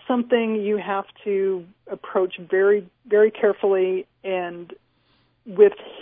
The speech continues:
his, his well-being as your highest priority. So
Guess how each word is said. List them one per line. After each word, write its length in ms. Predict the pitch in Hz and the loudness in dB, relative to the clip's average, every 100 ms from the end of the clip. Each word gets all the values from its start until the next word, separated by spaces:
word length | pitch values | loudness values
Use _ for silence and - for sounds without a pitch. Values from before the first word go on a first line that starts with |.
| - | 4
his, 320 | 233 220 202 - - - _ _ _ _ _ _ _ _ _ _ _ _ - - - | 6 8 4 -10 -20 -20 _ _ _ _ _ _ _ _ _ _ _ _ -20 -20 -10
his 200 | 254 254 220 | -2 -2 0
well-being 720 | 220 214 202 208 196 190 185 - 196 | 4 4 6 4 4 -4 -10 -10 -6
as 140 | 185 | -4
your 120 | 180 | -4
highest 340 | - 175 175 - | -6 -8 -8 -12
priority. 560 | - - - - 220 _ - | -12 -12 -12 -14 -20 _ -4
So 320 | 180 180 | 0 0